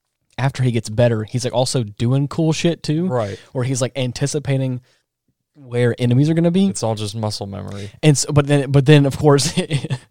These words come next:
Speaker 1: <laughs>
Speaker 2: But when it isn't is when it gets funny.
Speaker 1: and it's crazy. I love it.
Speaker 2: Mm-hmm.
Speaker 1: But, um, man, I,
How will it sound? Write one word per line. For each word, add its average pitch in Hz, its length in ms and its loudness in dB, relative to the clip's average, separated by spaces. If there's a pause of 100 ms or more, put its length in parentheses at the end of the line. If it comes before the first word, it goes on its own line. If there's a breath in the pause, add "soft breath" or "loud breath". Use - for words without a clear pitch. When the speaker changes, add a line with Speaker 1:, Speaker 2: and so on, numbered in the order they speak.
(160)
Speaker 1:
<laughs> - 840 -20
Speaker 2:
But 117 100 -4
when 113 180 -2
it 107 140 -6
isn't 107 480 -4
is 95 160 -8
when 98 140 -6
it 101 80 -12
gets 98 180 -8
funny. 92 480 -10
Speaker 1:
and 135 100 0
it's 127 140 -2
crazy. 110 640 -2 (1000)
I 120 120 -10
love 104 220 -6
it. - 120 -10 (100)
Speaker 2:
Mm-hmm. 98 320 -20 (1900)
Speaker 1:
But, 110 300 0
um, 73 480 -10 (2000)
man, 101 360 -4
I, 107 360 -8